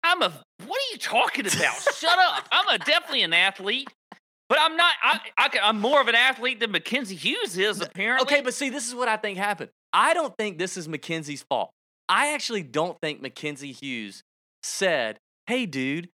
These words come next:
Speaker 2: get down on one knee like you're gonna service me here." And as soon as
Speaker 1: You
Speaker 2: I
Speaker 1: think
Speaker 2: make
Speaker 1: that caddy's being like, "Mister, like, I, I'm,
Speaker 2: That's
Speaker 1: I'm
Speaker 2: what
Speaker 1: gonna
Speaker 2: I
Speaker 1: do whatever I can for my player."
Speaker 2: Yeah, that's what I think happened. I think he was like, "Oh, oh, oh, Mackenzie, let me get right here so that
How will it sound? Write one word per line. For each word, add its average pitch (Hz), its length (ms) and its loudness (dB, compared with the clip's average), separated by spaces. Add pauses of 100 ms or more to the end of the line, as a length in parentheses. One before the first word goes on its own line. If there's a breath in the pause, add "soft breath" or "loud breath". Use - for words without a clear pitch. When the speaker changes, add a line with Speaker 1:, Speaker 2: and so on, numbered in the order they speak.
(200)
Speaker 2:
get 214 200 -2
down 202 260 0
on 180 160 0
one 151 200 0
knee 180 200 0
like 120 180 -6
you're 135 100 -6
gonna 123 160 -8
service 131 520 -8
me 85 220 -16
here." 82 240 -14 (220)
And 135 120 -4
as 143 80 -6
soon 240 200 -6
as 202 100 -2
Speaker 1:
You 208 60 2
Speaker 2:
I - 60 2
Speaker 1:
think 185 60 -4
Speaker 2:
make 180 160 0
Speaker 1:
that 220 180 2
caddy's 202 460 2
being 180 300 -6
like, 147 180 0
"Mister, 165 360 -4
like, 147 260 -2
I, 143 320 0
I'm, 151 320 -2 (140)
Speaker 2:
That's 233 340 2
Speaker 1:
I'm 311 60 0
Speaker 2:
what 262 80 4
Speaker 1:
gonna 226 120 4
Speaker 2:
I - 20 0
Speaker 1:
do 233 100 -2
whatever 202 400 4
I 233 120 6
can 277 460 2
for 202 160 0
my 202 260 2
player." 190 560 2
Speaker 2:
Yeah, 202 200 0
that's 269 280 0
what 254 120 0
I 226 80 2
think 196 200 -4
happened. 175 280 0
I 170 120 2
think 226 180 -6
he 202 80 -8
was 165 120 -6
like, 127 100 -6 (220)
"Oh, 240 240 2 (240)
oh, - 240 -4 (400)
oh, 127 160 -6 (240)
Mackenzie, 170 460 -2 (200)
let 226 140 2
me 247 60 0
get 214 180 0
right 208 180 2
here 185 280 -4 (200)
so 202 200 -2
that 175 200 -2